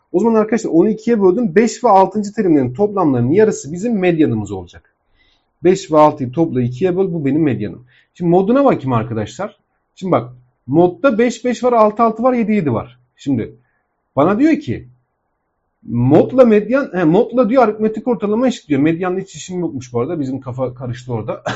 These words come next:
<laughs> Şimdi arkadaşlar demek ki bunun bir tane modu var. Bir tane modu varsa X dediğim sayı ya beş, ya altı, ya yedi. Şimdi gel bir bunlara bakalım. Şimdi topluyorum. Beş, beş daha on, on dört. Doğru mu? Yirmi, yirmi altı,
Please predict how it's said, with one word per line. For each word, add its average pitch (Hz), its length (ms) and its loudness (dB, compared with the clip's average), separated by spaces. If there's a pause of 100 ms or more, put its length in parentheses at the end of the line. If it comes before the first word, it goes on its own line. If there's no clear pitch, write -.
(160)
<laughs> - 320 -20
Şimdi 226 120 2
arkadaşlar 233 380 -2
demek 233 200 -4
ki 247 60 -8
bunun 247 180 -2
bir 247 100 -6
tane 170 180 0
modu 104 220 -6
var. - 220 -14 (360)
Bir 202 100 -4
tane 269 200 2
modu 220 240 2
varsa 262 300 6
X 226 260 -4
dediğim 226 240 0
sayı 151 400 -2 (300)
ya 220 280 6
beş, 277 300 -2
ya 254 140 4
altı, 220 300 4
ya 311 80 8
yedi. 196 340 4 (640)
Şimdi 233 200 -2
gel 277 200 6
bir 277 120 4
bunlara 254 300 2
bakalım. 151 400 0 (460)
Şimdi 151 340 -2
topluyorum. 196 640 4
Beş, 226 300 2
beş 220 240 4
daha 160 180 4
on, 196 300 2
on 185 300 6
dört. 127 240 0 (420)
Doğru 165 220 8
mu? 104 220 -2 (420)
Yirmi, 190 340 2
yirmi 175 280 4
altı, 147 440 0